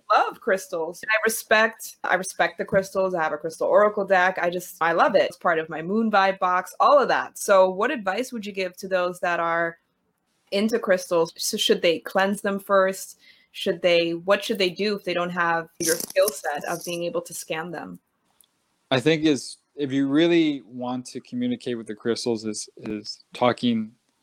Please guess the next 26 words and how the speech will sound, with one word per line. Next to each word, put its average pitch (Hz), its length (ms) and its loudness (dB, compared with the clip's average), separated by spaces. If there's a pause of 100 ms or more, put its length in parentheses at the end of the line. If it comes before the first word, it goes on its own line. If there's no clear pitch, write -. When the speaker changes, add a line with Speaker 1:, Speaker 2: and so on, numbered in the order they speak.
(240)
Speaker 2:
is 139 200 0
to 143 100 2
communicate 151 580 2
with 127 220 -4 (320)
the - 80 -14
crystal 123 420 0
kingdom, 113 540 -6 (880)
the 113 180 0
crystal 131 380 0
hierarchy. 117 640 -4 (420)
And 123 140 -12
so 120 340 0 (460)
there 151 180 4
is 165 280 2
an 143 120 -8
angelic 127 480 -6
being 143 380 -10 (160)
who 131 80 -10
is 123 100 -6
at 117 140 -10
the 110 60 -16
top 127 420 -4 (320)
of 120 80 -8
the 117 80 -4
crystal 113 320 0
hierarchy. 107 580 -2